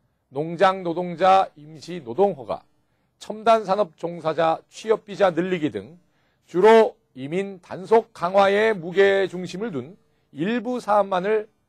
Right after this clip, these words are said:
선별적으로 처리하려는 방안입니다. 이민자 커뮤니티는 이러한 선별적 처리 방안에 대해 강력한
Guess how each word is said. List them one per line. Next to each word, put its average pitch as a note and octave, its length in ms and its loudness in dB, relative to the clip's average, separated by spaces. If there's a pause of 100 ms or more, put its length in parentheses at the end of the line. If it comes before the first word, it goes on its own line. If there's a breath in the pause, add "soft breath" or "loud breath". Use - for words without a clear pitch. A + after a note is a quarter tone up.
선별적으로 F3 840 -6
처리하려는 F3 640 0
방안입니다. B2+ 600 -8 (680)
이민자 F3+ 600 2
커뮤니티는 G3 680 -8 (540)
이러한 D#3+ 500 2
선별적 F3+ 720 -4
처리 G#3 280 -6
방안에 F#3 340 2
대해 D#3 280 0 (420)
강력한 F3 840 0